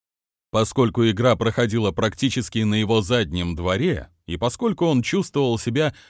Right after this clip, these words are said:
лично ответственным за спасение задниц тысяч фанатов, Билл решил проверить подушки сам.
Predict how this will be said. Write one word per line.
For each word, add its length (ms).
лично 580
ответственным 720
за 140
спасение 680
задниц 680
тысяч 440
фанатов, 680
Билл 340
решил 400
проверить 560
подушки 600
сам. 500